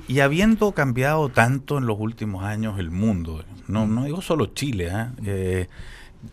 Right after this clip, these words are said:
Speaker 1: eh, existiendo tan nuevas maneras de vincularnos, de la te-, la tecnología habiendo ingerido de tal, de tal manera en nuestras vidas, intercambio, etcétera, siendo que ya está mucho más incorporada la información, la, no, no es, no vendría bien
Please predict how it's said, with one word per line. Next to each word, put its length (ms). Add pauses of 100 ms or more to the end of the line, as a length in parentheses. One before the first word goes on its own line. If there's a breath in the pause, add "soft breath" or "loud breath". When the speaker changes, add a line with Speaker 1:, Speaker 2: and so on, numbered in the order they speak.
Speaker 1:
eh, 200 (340)
existiendo 640
tan 440
nuevas 260
maneras 400
de 60
vincularnos, 800
de 320
la 140
te-, 160
la 160
tecnología 560
habiendo 260
ingerido 480
de 60
tal, 440
de 200
tal 160
manera 260
en 80
nuestras 340
vidas, 400
intercambio, 800
etcétera, 480 (380 loud breath)
siendo 480
que 100
ya 100
está 200
mucho 260
más 120
incorporada 540
la 60
información, 720
la, 140 (380 loud breath)
no, 240
no 400
es, 240 (220 loud breath)
no 200
vendría 400
bien 440